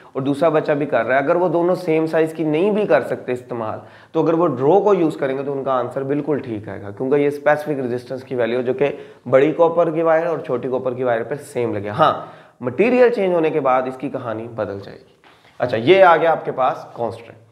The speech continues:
अब ये जो constraint है, ये फिक्स value क्या है? अब ये जो constant है, इसके जाहिर सी बात है, इसकी एक value होगी, एक marrying quantity है, इसके unit भी होंगे। तो rho is equal to R ए over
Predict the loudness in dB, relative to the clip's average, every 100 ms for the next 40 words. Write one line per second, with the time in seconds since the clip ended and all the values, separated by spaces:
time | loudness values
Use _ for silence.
0 | _ -20 -20 _ 0 0 -10 0 4 4
1 | 4 4 2 2 -2 0 0 -2 -4 -18
2 | -18 -6 0 0 0 -2 -2 0 2 2
3 | 0 -4 -6 -4 -4 0 0 0 -10 0
4 | 2 4 2 0 0 -2 0 0 0 0
5 | -4 0 0 0 -2 2 2 0 -4 -6
6 | -8 -6 -2 0 2 2 2 -2 -4 -4
7 | -4 -4 -2 -4 -2 0 0 -2 -4 -4
8 | -4 -6 -6 -4 -4 -2 -2 -2 -4 -6
9 | -10 -20 -20 _ -2 -2 -8 -20 -20 _
10 | _ -2 2 4 4 2 -2 -2 -2 -6
11 | -8 -2 2 4 4 0 -2 -2